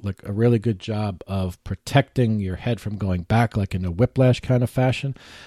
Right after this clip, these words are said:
uh, but even looks like it provides some protection over the collarbone, 'cause I know that's a common injury in motorcycle wrecks, so kind of shou-, shoulder and collarbone.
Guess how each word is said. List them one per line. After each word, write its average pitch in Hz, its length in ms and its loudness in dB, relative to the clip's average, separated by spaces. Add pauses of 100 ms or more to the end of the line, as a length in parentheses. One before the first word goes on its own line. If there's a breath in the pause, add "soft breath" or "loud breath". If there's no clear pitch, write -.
(180 loud breath)
uh, 107 260 2
but 98 200 -6
even 127 340 4
looks 117 260 0
like 107 180 0
it 107 120 -6
provides 107 520 -2
some 104 140 -6
protection 101 680 -4
over 107 300 -2
the 104 120 0
collarbone, 113 600 2
'cause 90 160 -4
I 95 60 0
know 98 120 0
that's 98 220 -2
a - 60 -10
common 101 320 -4
injury 110 400 0
in 107 80 0
motorcycle 110 540 -4
wrecks, 117 340 -2 (220 loud breath)
so - 120 -8
kind 101 260 -2
of 92 80 -2
shou-, 107 380 -4
shoulder 104 360 -2
and 95 100 -4
collarbone. 110 640 4